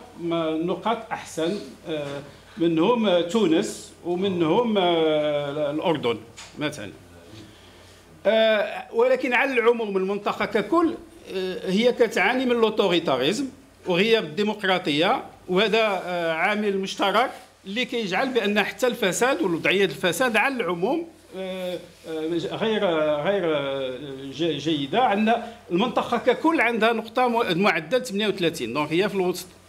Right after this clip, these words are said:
ديال، ديال هذاك. دونك جلوبالمون ماشي طارحه مشكل. اللي يمكن نقولوا كذلك، والاخوان اللي عندهم، آه،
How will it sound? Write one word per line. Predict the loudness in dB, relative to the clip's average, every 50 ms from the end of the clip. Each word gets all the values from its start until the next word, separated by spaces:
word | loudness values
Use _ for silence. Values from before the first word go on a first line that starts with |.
| -20 -20 -12
ديال، | -6 -2 0 0 0 -2 -4 -10 -12 -12 -10
ديال | -8 -6 -6 -6 -4
هذاك. | -2 -2 -2 -2 -4 -8 -18 -18 -12 -6 -4
دونك | -4 -2
جلوبالمون | 0 2 2 2 2 2 2 2 2 2 0 0
ماشي | 0 0 0 0 0 -2 -4 -6 -6 -4 -4 -4 -4 -4 -6 -10 -14 -14 -10 -8
طارحه | -6 -6 -6 -8 -10 -10
مشكل. | -10 -12 -14 -14 -14 -16 -16 -18 -20 -20 -20 -20 -20 -20 -20 -20 -20 -20 -20 -20 -20 -20 -20 -20 -20 -20 -20 -16 -8 -2
اللي | 0 2 2 2
يمكن | 0 0 0 0 2
نقولوا | 2 2 2 2 2 2 2 2
كذلك، | 0 0 2 2 2 0 0 -2 -2 0 0 0 2 2 2 2 2
والاخوان | 0 0 0 -2 -2 -2 -2 -2 -4 -6 -4 -2 -2 -2 -2
اللي | 0 0
عندهم، | 0 2 2 2 2 2 2 4 4 4 2 2 0 -4 -6 -6
آه، | -6 -4 -4 -4